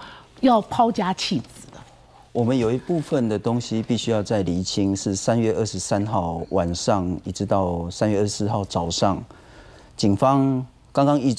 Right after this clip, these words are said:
Speaker 2: 易凯讲得很清楚，他也支持警方驱离，但是驱离的画面我们看到是极为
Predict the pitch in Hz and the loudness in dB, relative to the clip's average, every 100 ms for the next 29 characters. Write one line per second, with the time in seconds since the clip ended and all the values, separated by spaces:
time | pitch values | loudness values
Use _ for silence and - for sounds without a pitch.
0 | - 139 120 95 92 92 90 90 113 90 | -2 -2 0 -2 -2 -2 -2 0 -2 -2
1 | - - 143 104 - 123 104 90 80 92 | -8 0 2 2 0 0 0 -4 -4 -2
2 | 95 - 85 - - _ - - - - | -4 -4 -4 -6 -12 _ -20 -20 -20 -20
3 | - - _ 165 135 - 123 101 - 135 | -20 -20 _ 2 2 2 0 0 0 0
4 | 120 98 95 85 85 87 - 160 104 107 | 2 0 0 -2 -6 -12 -2 0 2 0
5 | 92 - - - - 98 98 - 120 107 | -2 -4 -14 -20 -6 -2 -2 0 0 2
6 | 95 92 101 85 85 - 101 120 107 95 | 0 -2 -4 -4 -6 -4 0 2 2 0
7 | 95 | -2